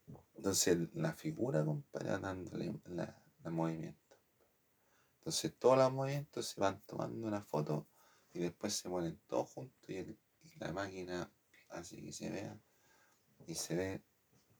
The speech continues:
como una figura de verdad, compadre, moviéndose. Interesante, interesante. Entonces,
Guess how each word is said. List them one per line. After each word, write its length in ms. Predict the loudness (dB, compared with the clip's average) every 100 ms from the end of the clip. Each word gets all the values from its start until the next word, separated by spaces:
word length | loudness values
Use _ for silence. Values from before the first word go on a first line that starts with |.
| _ _ _
como 220 | -2 2 4
una 160 | 2
figura 420 | 0 -2 0 2
de 120 | 0 -2
verdad, 440 | -8 -10 -8 -6
compadre, 500 | -8 -16 _ -12 -6
moviéndose. 680 | -4 -4 -4 -12 -18 -20 -20 _ _ _ _ _ _ 2 2 2 -20 -18 -12
Interesante, 800 | -10 -10 -6 -6 -8 -16 -20 -20 -20 -20 _ _ -20
interesante. 880 | -18 -16 -10 -10 -8 -10 -12 -20 -20 -20 -20 _ _ _ _ -20 -20 -20 _ _ _ _ _ _ _ _ -18
Entonces, 640 | -16 -12 -6 -4 -2 -4